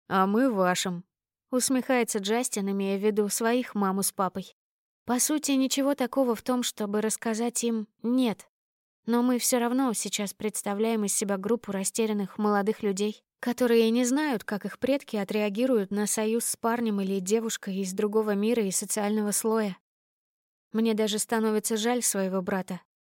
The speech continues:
Уверена, что отец все-таки примет Джастина в семью. А вот мистер Реннер ни за что не допустит, чтобы мальчишка из бедной,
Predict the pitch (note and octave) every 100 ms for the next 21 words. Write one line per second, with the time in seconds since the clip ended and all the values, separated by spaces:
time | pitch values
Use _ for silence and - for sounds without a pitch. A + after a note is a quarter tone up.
0 | _ - A3 A3+ C#4 C#4+ A#3+ G#3+ - A3+
1 | G#3+ B3+ B3 - - A#3 A#3+ A#3 B3+ D4
2 | D#4+ G#3+ G#3 G3 - F#3+ F#3 - G#3 G3+
3 | F3+ - _ _ _ - G#3+ G#3+ G#3+ A3+
4 | A#3 - A#3 G#3+ G#3+ A3+ B3 A#3 A3 A3+
5 | A#3 A3+ - C#4 C4 G3+ G3 C4 - -
6 | - - F#3+ F#3+ F#3+ G3+ G#3+ - B3+ C4
7 | - G#3 F#3+ F#3+ A#3 A#3 A3 -